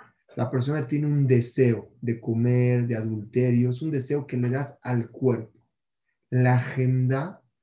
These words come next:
son deseos que no tienes en tu cuerpo, son deseos externos, como el dinero, una casa, cosas que están de una forma exterior, lo vamos a explicar más a detalle.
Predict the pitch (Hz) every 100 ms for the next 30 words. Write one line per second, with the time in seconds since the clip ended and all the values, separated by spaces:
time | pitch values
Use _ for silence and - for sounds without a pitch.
0 | _ _ - 147 160 156 135 127 151 160
1 | - 139 135 143 147 139 - 151 156 147
2 | 131 131 123 123 120 135 120 117 _ _
3 | _ _ _ - 135 139 131 139 143 127
4 | - 123 - - 127 113 107 101 - 113
5 | 110 107 110 113 131 131 127 131 - _
6 | _ - 120 117 - 127 127 123 120 -
7 | 160 160 139 123 143 156 175 - _ _
8 | _ _ - 127 131 123 131 131 139 143
9 | - 123 - - 123 131 151 131 127 117
10 | 113 113 113 120 117 120 120 - 104 -
11 | 98 -